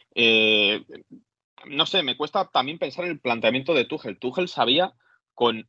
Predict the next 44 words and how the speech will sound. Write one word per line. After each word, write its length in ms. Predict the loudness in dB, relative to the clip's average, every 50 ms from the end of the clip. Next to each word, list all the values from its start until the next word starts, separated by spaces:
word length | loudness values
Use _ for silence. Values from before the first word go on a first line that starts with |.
| _ _ _
una 240 | _ -2 2 2 2
hora 220 | 2 2 0 -2
y 80 | -2 -6
media 460 | -6 -8 -6 -6 -4 -6 -6 -6 -10 _ _ _
de 300 | -10 -4 -2 -2 -2 0
tiempo 340 | 0 0 0 0 -2 -2
para 160 | 0 0 0 0
cambiar 240 | -2 -2 -4 -2
su 80 | -2 -2
alineación, 540 | -2 -2 -2 -2 -2 -2 -2 -2 -2 -2 -6 _ _ _ _ _ _ _ _
la 140 | 0 0 0
alineación 420 | 0 0 -4 -6 -4 -4 -4 -4
del 120 | -4 -2
Madrid, 240 | -2 -2 -2 -2 -2 -2
porque 180 | -2 -2 -2 -2
el 80 | 0
Madrid 220 | 0 0 0 0 -4
sacó 200 | -2 0 0 0
la 80 | 2
alineación 540 | 0 -2 -4 -6 -8 -10 -8 -10 -10 -10 -10 _ -14
más 280 | -4 -2 -2 -2 0
de 80 | -2 -6
dos 180 | -6 -6 -6
horas 180 | -8 -8 -8 -6
y 40 | -8
media 200 | -6 -2 -2 -4
antes 220 | -2 -4 -4 -2
del 160 | -2 -2 0
partido. 420 | 0 -2 -2 -2 -6 -6 -6 -6 -10 _ -20 -20 -20 -20 _ _ _ _ _
Tuchel 280 | -6 -4 -2 0 0
anunció 320 | 0 -2 -4 -6 -4 -2 -2
la 80 | -2
suya 400 | -4 -4 -8 -8 -6 -6 -8 -8 _ _
a 160 | -2 0 0
una 280 | 0 0 -2 -4 -6 -4
hora 180 | -2 0 0 0
del, 640 | 0 0 0 -2 -2 -2 -2 -2 -4 -4 -6 -10 _
del 220 | 0 2 4 4
encuentro. 460 | 2 2 0 -4 -4 -4 -6 -10 -14 -14 _ -20 -20 -20 -20 -20 _ _ _ _ _ _ _ _ _ _
Si, 340 | -10 -2 0 0 0 0 -4 -8
si 200 | -6 -4 -2 0
de 100 | 2 2
verdad, 460 | 2 2 2 2 2 2 2 -2 -6 _ _ _
mm, 340 | -14 -12 -12 -10 -10 -10 -12